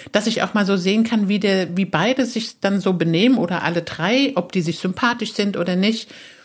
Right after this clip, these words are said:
Das kann man da ganz gut testen und, ähm, sobald auch eine Möglichkeit ist, dass man die Koppel öffnen kann,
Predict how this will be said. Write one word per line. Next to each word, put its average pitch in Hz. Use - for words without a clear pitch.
Das 180
kann 220
man 226
da 185
ganz 190
gut 190
testen 277
und, 196
ähm, 175
sobald 175
auch 175
eine 170
Möglichkeit 180
ist, 147
dass -
man 165
die 156
Koppel -
öffnen 160
kann, 160